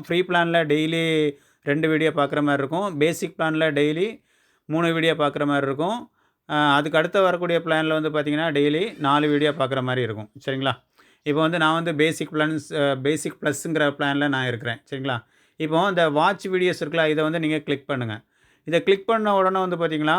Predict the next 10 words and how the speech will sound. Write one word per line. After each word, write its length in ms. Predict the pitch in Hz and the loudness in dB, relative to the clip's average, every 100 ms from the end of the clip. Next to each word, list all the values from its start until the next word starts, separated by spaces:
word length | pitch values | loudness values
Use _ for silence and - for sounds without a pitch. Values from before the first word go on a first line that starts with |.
| 196 | 2
உங்களுக்கு 400 | 170 160 160 202 240 - _ - | 0 -2 -2 -4 -4 -10 _ -8
இங்க 220 | 156 165 | -4 0
நான் 320 | 165 156 175 160 | 2 2 2 2
ரெடின்னு 380 | 160 160 156 | 0 2 0
இருக்கும், 260 | 139 117 117 _ | -2 -4 -8 _
சரிங்களா? 340 | - 147 143 135 - _ _ - | -4 -2 0 -2 -4 _ _ -10
இந்த 140 | 151 156 | -2 2
பட்டனை 360 | 151 151 180 | 2 2 0
வந்து 200 | 175 170 185 | 0 0 0
நீங்க 220 | 165 | 0